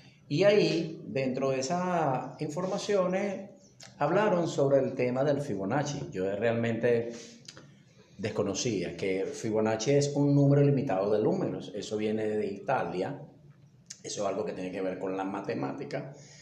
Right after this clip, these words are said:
Y yo realmente era lo contrario. O sea, a mí particularmente siempre me gustó fue la lectura, nunca me gustó la matemática. Pero el número limitado de números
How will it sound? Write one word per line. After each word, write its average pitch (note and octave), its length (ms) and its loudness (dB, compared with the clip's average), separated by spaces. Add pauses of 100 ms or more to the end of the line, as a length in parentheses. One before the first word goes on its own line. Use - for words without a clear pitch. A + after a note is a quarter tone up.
(280)
Y G#3+ 120 0
yo G3 140 6
realmente E3+ 760 6
era C#3+ 400 6
lo B2+ 240 4
contrario. A#2+ 460 4
O - 20 0
sea, A2 160 4
a G#2 60 2
mí A2+ 160 2
particularmente A#2 880 2
siempre B2 280 0
me C3 80 0
gustó B2 220 2
fue B2+ 120 0
la B2 80 4
lectura, G#3 400 6
nunca C#3+ 260 4
me C#3 100 2
gustó B2+ 200 2
la G#2 80 -2
matemática. D#3 500 -2 (1500)
Pero E3+ 220 4
el F3+ 220 4
número C4 380 6
limitado F#3+ 600 4
de A3 120 6
números E3+ 840 0